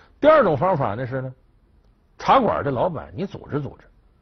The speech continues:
不是也是有的人想赢俩钱儿吗？那好，你把他们组织到一块儿，就等于打场团体赛，这边三台，这边三台对着来，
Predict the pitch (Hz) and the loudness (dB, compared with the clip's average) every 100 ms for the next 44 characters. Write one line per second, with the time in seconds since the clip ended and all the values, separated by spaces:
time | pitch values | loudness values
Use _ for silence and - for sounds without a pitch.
0 | _ _ _ - 269 285 165 104 131 254 | _ _ _ 0 4 4 4 0 -2 -2
1 | 101 95 185 214 120 92 135 190 - - | -4 -2 -2 -2 -2 -6 -6 -4 -4 -8
2 | 85 110 113 _ _ _ 175 165 82 69 | -12 -12 -16 _ _ _ -2 -2 -2 -8
3 | - _ 208 220 151 214 202 76 98 175 | -12 _ -2 0 2 0 -2 -6 -6 -4
4 | 165 - 151 - 214 - 104 175 147 190 | -4 -2 -4 0 -2 -2 -6 -4 -2 -2
5 | 101 - 156 120 147 170 - _ _ _ | -4 -6 -6 -4 -4 -6 -8 _ _ _
6 | _ _ 202 147 147 143 143 101 110 135 | _ _ 2 4 4 2 0 -2 -4 -2
7 | 127 117 120 117 87 95 - _ - 165 | -4 -4 -4 -6 -8 -10 -14 _ -4 -2
8 | 117 87 98 | 0 -2 -4